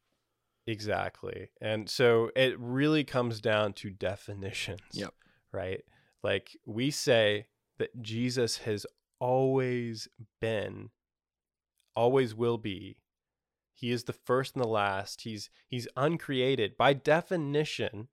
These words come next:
Speaker 1: God is uncreated. He is the creator. He created everything. And so if you have something that you believe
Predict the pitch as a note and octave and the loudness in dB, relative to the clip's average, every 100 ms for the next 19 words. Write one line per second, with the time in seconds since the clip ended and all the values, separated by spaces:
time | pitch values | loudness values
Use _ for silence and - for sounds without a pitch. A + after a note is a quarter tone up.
0 | _ _ _ _ _ _ _ _ _ _ | _ _ _ _ _ _ _ _ _ _
1 | _ _ _ _ _ B2+ C3+ D3 C#3+ B2+ | _ _ _ _ _ 6 8 10 8 4
2 | _ - C3 C3 B2+ A2+ - A#2 A2 G#2+ | _ -4 0 2 2 0 -4 -4 -4 -4
3 | A2+ G#2 G2+ F#2+ - - _ _ _ _ | -4 -2 0 -2 -8 -16 _ _ _ _
4 | _ _ _ _ - C#3 C3+ D3 C3+ - | _ _ _ _ -2 0 0 0 -4 -4
5 | C#3 C3+ C3+ - - B2 A2+ F#2+ - - | -2 0 0 -2 -2 2 2 0 -4 -16
6 | _ - C3+ - C#3+ C3+ C#3 B2+ - _ | _ -12 -10 -2 2 4 4 2 -2 _
7 | C3+ C3+ B2 A#2 - G2+ - C3 _ _ | 0 0 0 -4 -4 -10 -10 -20 _ _
8 | _ - _ _ _ _ A#2+ A#2+ A#2+ A#2+ | _ -20 _ _ _ _ 0 2 2 2
9 | - C3 B2 B2 - - C#3 C#3 D3 D#3+ | 6 8 8 4 -2 -8 -8 -4 2 2
10 | D3+ - D3 B2+ A#2+ B2 A#2 A2 G#2+ - | 2 0 2 2 0 -2 -2 -4 -8 -14
11 | _ _ _ _ _ _ _ _ B2+ A#2 | _ _ _ _ _ _ _ _ -10 -6
12 | B2 C#3+ C#3 B2 B2+ B2+ A#2 A2 G#2+ | -4 -2 2 2 0 -2 -2 -4 -8